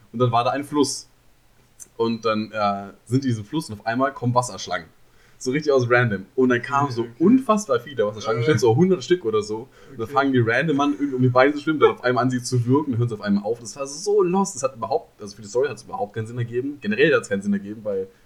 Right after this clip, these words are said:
Speaker 1: Wasserschlangen meiden Menschen und die wirken auch nicht, vor allem nicht ab der Größe, die waren einen Meter lang oder so, keine, waren wirklich klein.
Speaker 2: <laughs>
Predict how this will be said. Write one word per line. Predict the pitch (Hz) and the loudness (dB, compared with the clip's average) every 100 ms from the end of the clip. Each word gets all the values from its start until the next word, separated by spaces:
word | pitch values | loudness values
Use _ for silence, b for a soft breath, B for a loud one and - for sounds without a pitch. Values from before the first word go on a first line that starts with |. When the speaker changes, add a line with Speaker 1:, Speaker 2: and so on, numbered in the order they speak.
| _ - | _ -8
Speaker 1:
Wasserschlangen | 101 117 117 117 110 | -6 -6 -6 -2 0
meiden | 104 120 | 0 0
Menschen | 127 139 170 180 180 | 0 -2 -4 -6 -2
und | 135 127 123 | 2 2 2
die | 123 | 8
wirken | 170 190 | 10 10
auch | 117 120 | 6 2
nicht, | 151 - | -2 -2
vor | 120 | -2
allem | 131 | -2
nicht | 120 | -4
ab | 101 | -8
der | 110 | -8
Größe, | 120 139 | -4 -4
die | 107 | -4
waren | 110 101 - | -6 -8 -8
einen | 107 104 | -6 0
Meter | 107 131 | 0 0
lang | 92 95 | -6 -10
oder | 92 | -14
so, | 92 | -16
keine, | 90 98 101 | -16 -12 -8
waren | 101 | -6
wirklich | 113 98 | -8 -6
klein. | 127 113 92 b | -4 -4 -6 b
Speaker 2:
<laughs> | b | b